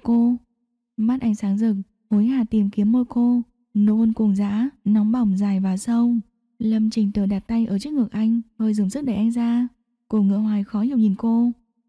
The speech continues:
Lâm Trình Tử ngượng ngùng, mặt cúi thấp thấp. "Anh đi tắm trước đi." Cô Ngựa Hoài ý cười đế mắt,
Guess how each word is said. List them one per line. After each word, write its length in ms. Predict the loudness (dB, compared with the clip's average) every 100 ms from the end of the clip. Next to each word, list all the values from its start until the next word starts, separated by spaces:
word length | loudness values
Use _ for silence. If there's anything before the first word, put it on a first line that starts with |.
| -8
Lâm 300 | -4 -2 -2
Trình 180 | -2 -2
Tử 120 | 0
ngượng 240 | 0 0
ngùng, 260 | 2 2 0 -4 _
mặt 160 | -2 -2 -2
cúi 160 | -2 -2
thấp 220 | -2 -4
thấp. 200 | -4 -8 -10 _ _ _ _ _ _ _ -4
"Anh 280 | 0 0 0
đi 120 | -2
tắm 280 | -2 -2 -2
trước 240 | -4 -6 -2
đi." 300 | 0 0 -2 _ _ _ _ _ _ _ _ -6
Cô 180 | -2 0
Ngựa 160 | 0
Hoài 300 | 0 0 0
ý 160 | 0 0
cười 200 | 0 0
đế 140 | 0
mắt, 260 | 0 -2